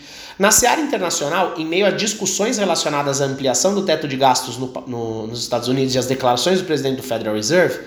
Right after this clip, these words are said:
Jerome Powell, os rendimentos dos treasuries fecharam a semana em alta. Comparando com o fechamento da semana anterior, as taxa, a taxa de dois anos passou de três vírgula noventa e nove para quatro vírgula vinte e oito por cento ao ano e a de dez anos saiu de três e meio por cento para três vírgula sete por cento.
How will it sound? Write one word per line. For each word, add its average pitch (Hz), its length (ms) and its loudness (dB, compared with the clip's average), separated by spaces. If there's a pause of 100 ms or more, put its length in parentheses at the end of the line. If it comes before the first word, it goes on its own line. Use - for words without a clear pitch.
(200)
Jerome 127 300 -2
Powell, 156 280 4
os 143 80 -6
rendimentos 170 440 -2
dos 180 180 -4
treasuries 156 520 0
fecharam 175 540 2
a 196 60 0
semana 156 340 0
em 190 80 0
alta. 107 340 -4 (360)
Comparando 214 520 4
com 214 100 0
o - 20 2
fechamento 160 400 -2
da 139 80 -6
semana 123 300 -2
anterior, 151 340 2
as - 140 0
taxa, 160 320 2
a 151 40 -6
taxa 170 280 0
de 170 100 -4
dois 190 380 4
anos 175 360 0 (240)
passou 156 360 0
de 135 80 -2
três 202 320 2
vírgula 196 260 2
noventa 151 240 0
e 139 60 -2
nove 143 180 0
para 131 220 2
quatro 131 400 0
vírgula 123 160 -4
vinte 123 80 -6
e - 20 0
oito 117 160 -2
por - 140 -8
cento 107 220 -4
ao 165 140 2
ano 214 240 4 (240)
e 202 80 2
a 214 60 6
de 202 120 0
dez 202 300 4
anos 196 280 2
saiu 151 260 2
de 147 120 -4
três 185 300 -2
e 214 40 -4
meio 185 240 0
por - 20 -8
cento - 60 -10
para 190 160 2
três 160 320 -2
vírgula 160 260 0
sete 147 280 -2
por 165 120 -4
cento. - 320 -6